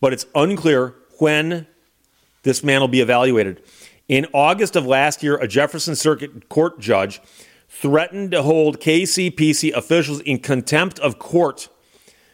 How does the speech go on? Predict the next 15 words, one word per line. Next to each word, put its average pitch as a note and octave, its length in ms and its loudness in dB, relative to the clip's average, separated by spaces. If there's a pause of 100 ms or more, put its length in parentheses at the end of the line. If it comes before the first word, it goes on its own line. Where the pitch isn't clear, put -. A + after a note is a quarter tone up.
(120)
for C#3 200 2
repeatedly F3 460 0
failing F3 300 -4
to C#3 40 -8
follow D3 280 0
orders B2+ 320 0
to B2 80 -2
evaluate B2+ 340 2
defendants B2 500 -2
on B2+ 140 -2
their B2 100 0
competency C#3+ 600 -4
to A2+ 80 -4
stand A2 260 -4
trial. G2 340 -2